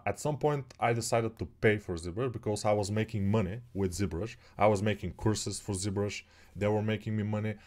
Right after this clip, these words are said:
I was making freelances. I was working in the studio. Of course, the license for the studio is their license. So I paid for the ZBrush, but, uh,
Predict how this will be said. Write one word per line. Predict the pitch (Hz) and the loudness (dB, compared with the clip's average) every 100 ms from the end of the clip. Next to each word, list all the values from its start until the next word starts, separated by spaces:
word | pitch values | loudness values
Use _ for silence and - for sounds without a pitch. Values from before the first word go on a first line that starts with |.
| - | -6
I | - | 2
was | 110 107 | 4 4
making | 110 107 107 | 2 -2 -6
freelances. | - 117 110 107 104 107 - - - | -4 2 2 2 0 -4 -8 -10 4
I | 120 | 6
was | 139 | 8
working | 123 143 127 139 139 - | 6 2 0 -4 -6 -2
in | 120 120 | 0 2
the | 113 | 0
studio. | - 123 117 117 117 - - | -2 0 2 0 -4 -12 -18
Of | - | -4
course, | 120 113 - - - | 2 2 0 -14 -10
the | 95 | -2
license | 95 113 113 110 | 4 4 4 -2
for | - 92 | -4 -6
the | |
studio | 90 - 107 101 | -4 -4 -2 -2
is | 95 - - - | -4 -8 -18 -4
their | 92 101 | 0 2
license. | 92 85 - 131 - - - - - _ _ | 2 -2 -4 -8 -12 -20 -20 -20 -20 _ _
So | - 147 151 - - | -4 2 2 0 -2
I | 123 127 | 2 2
paid | 123 131 127 | 2 2 2
for | 120 | 0
the | 92 | -2
ZBrush, | 90 85 78 - - | -2 -4 -6 -8 -8
but, | 95 92 - _ _ _ - | -6 -6 -10 _ _ _ -10
uh, | 98 95 95 95 95 92 | -6 -4 -4 -4 -4 -6